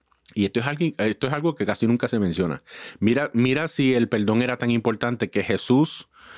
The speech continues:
solidifica la importancia del perdón y dice,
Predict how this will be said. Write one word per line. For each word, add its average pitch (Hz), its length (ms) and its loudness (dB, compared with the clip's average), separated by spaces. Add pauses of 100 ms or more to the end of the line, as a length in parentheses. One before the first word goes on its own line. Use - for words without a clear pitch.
(300)
solidifica 135 1120 2 (160)
la 120 220 2
importancia 120 760 0
del 117 140 0
perdón 98 400 0
y 87 100 -2
dice, 90 380 0